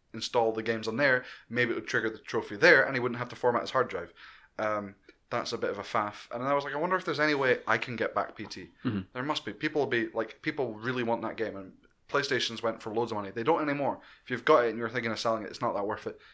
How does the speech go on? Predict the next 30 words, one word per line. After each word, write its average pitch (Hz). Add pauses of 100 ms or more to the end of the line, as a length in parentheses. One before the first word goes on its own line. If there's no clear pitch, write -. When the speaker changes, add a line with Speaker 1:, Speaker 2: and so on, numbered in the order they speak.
(140)
Speaker 1:
You 113
can 117
buy 117
a 113
PlayStation 110 (180)
with 113
it -
on 107
it -
for 113
about 104
two 117
hundred 101
quid. 92 (400)
It's -
not 120
worth 104
selling 107
a -
Speaker 2:
Especially 117
Speaker 1:
PlayStation. 107
Speaker 2:
because 107
of 98
this 101
workaround, 107
I'd 101 (180)
Speaker 1:
Yeah. 131
Speaker 2:
imagine. 107 (320)
Speaker 1:
Um, 113 (160)
so 113